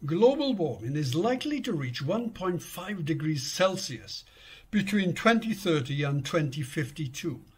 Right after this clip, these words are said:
if it continues to increase at the current rate, then the latest data reveals both to be fundamentally incorrect. In fact,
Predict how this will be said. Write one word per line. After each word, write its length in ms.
if 360
it 260
continues 680
to 160
increase 680
at 220
the 100
current 680
rate, 520
then 220
the 100
latest 640
data 360
reveals 560
both 560
to 140
be 240
fundamentally 1160
incorrect. 840
In 120
fact, 440